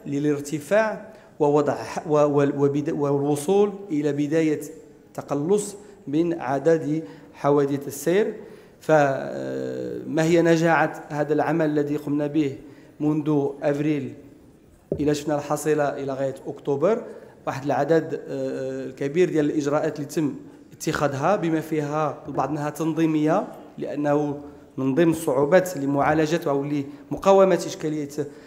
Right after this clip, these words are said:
حوادث السير تتجلى في عدم وجود هياكل القرار وهياكل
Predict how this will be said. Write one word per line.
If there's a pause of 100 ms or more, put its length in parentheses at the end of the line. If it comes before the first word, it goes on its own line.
(140)
حوادث
السير (440)
تتجلى
في
عدم
وجود (320)
هياكل (500)
القرار
وهياكل